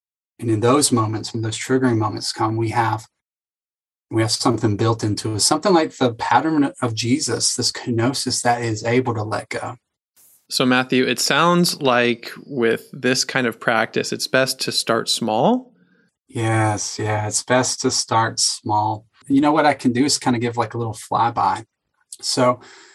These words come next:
Speaker 1: in the practice, really, the, what really powers it is this willingness on our side.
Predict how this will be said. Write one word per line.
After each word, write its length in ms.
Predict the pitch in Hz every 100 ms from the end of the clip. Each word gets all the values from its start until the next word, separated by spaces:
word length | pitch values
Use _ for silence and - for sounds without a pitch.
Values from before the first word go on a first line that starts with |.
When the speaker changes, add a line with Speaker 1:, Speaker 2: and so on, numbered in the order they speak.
| _ _ -
Speaker 1:
in 160 | 131
the 80 | 113
practice, 1000 | 113 - 131 180 - 117 117 - - - -
really, 600 | 120 131 185 349 113 104
the, 200 | 107 - _ _ - - _ _ _ _ 120
what 180 | 120 -
really 380 | 127 135 151 147
powers 600 | - - 131 131 123 -
it 220 | 117 107
is 480 | 117 110 107 - - _ _ _ -
this 180 | 123
willingness 960 | 117 110 120 123 117 113 104 107 - -
on 200 | 107 107
our 400 | 110 107 104 110 _ _ _ _ _ -
side. 440 | - - - -